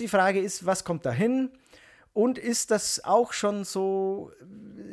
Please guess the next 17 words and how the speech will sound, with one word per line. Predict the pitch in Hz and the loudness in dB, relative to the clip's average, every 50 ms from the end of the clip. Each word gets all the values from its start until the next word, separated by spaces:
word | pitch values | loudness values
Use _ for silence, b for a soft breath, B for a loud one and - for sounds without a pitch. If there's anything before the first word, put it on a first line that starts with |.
| 185 - | -10 -4
kündigt | - 208 233 240 240 233 - - | -2 -2 0 0 -2 -6 -8 -8
sich | - 190 - - | -8 -8 -6 -2
da | - 175 175 170 | 2 2 2 2
so | - 175 | 0 -2
ein | 165 156 135 | -4 -4 -2
weiteres | 135 127 170 202 - - 160 156 143 143 127 - - | 0 0 0 -2 -2 -2 -2 -2 -2 -2 -6 -6 -6
Ladensterben | 127 120 117 117 135 151 170 175 165 143 - - - - 139 139 143 147 151 151 143 135 135 131 131 - - | -4 -4 -2 0 0 -2 -2 -4 -6 -6 -6 -8 -8 -6 -4 -2 -2 -4 -4 -4 -6 -6 -6 -6 -8 -10 -8
in | 131 127 117 | -8 -6 -6
Regensburg | 117 135 160 151 - - - 120 110 - - | -6 -6 -8 -8 -10 -10 -8 -10 -10 -10 -10
an | - - 104 117 117 117 | -12 -8 -8 -6 -6 -6
und | - 113 113 - | -8 -10 -8 -6
dass | 120 113 - - | -6 -6 -6 -8
vielleicht | - 120 113 120 131 127 - - | -8 -6 -4 -4 -4 -6 -8 -8
irgendwann | - 147 165 160 143 131 123 | -6 -4 -4 -4 -4 -4 -4
die | 123 | -6
komplette | 117 - 123 120 117 117 117 - - - | -6 -8 -8 -8 -8 -8 -8 -6 -6 -6
Altstadt | 101 117 120 - - - - 107 104 - - | -6 -6 -8 -10 -10 -8 -6 -8 -8 -8 -12